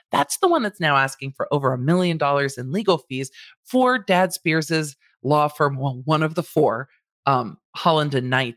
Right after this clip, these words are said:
including the hotly contested over five hundred thousand dollars in legal fees associated with, quote, "media matters," including responding to the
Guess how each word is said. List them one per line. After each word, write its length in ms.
including 640
the 300
hotly 460
contested 680
over 240
five 380
hundred 400
thousand 300
dollars 400
in 120
legal 240
fees 340
associated 600
with, 320
quote, 320
"media 720
matters," 500
including 600
responding 960
to 320
the 400